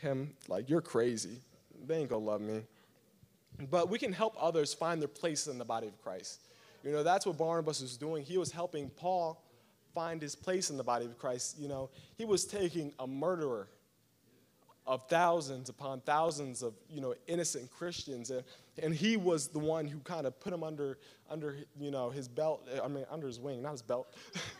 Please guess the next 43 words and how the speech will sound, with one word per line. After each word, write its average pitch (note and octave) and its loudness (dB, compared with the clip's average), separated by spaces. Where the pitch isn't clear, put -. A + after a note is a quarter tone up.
<laughs> - -8
but F3 10
under F#3+ 10
his E3+ 10
wing, G#3 10
you F#3 6
know, F#3 8
and F3+ 2
kinda F#3+ 4
brought F#3+ 6
him F#3+ 2
into, F#3 0
brought G3 8
him F#3+ 0
into, F#3 -2
you E3 -2
know, D3+ 0
discipleship. E3+ -2
And D#3+ 0
then G3 2
we F#3+ 0
see G#3 -2
that C#3+ 2
Paul, G#3+ 4
you D#3+ 0
know, D3+ 0
went D3 -2
all C#3+ -2
around C#3+ -6
Asia. D#3+ -6
He D3 -10
went C#3+ -6
around C#3 -4
all D3 0
these D#3+ -4
places, D#3 -8
and C#3+ -6
he C#3 -12
preached F3 -8
the D3 -12
gospel, C#3+ -6
and C3+ -6
he, C#3 -8